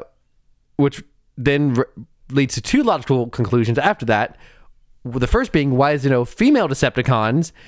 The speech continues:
Which is two answers to that. Either no women wanted to join the Decepticons, or the Autobots also wiped out all the female <laughs> Decepticons. The other question that comes from,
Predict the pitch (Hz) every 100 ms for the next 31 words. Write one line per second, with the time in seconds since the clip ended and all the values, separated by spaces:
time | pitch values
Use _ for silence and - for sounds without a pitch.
0 | - _ - 127 - 113 - 262 233 156
1 | 135 131 131 - - 151 165 156 143 139
2 | 123 123 175 175 185 190 180 180 151 131
3 | 151 165 151 135 190 196 165 135 120 127
4 | 139 - - - - - - 226 214 202
5 | 170 165 - - - 139 165 190 208 170
6 | 175 - - 175 214 - 208 165 143 143
7 | 156 156 139 143 151 160 170 160 175 165
8 | 156 175 156 170 160 160 190 170 165 220
9 | - - - - - - - 170 - -
10 | 311 302 233 190 180 - 156 - 156 131
11 | 160 143 135 - 135 123 123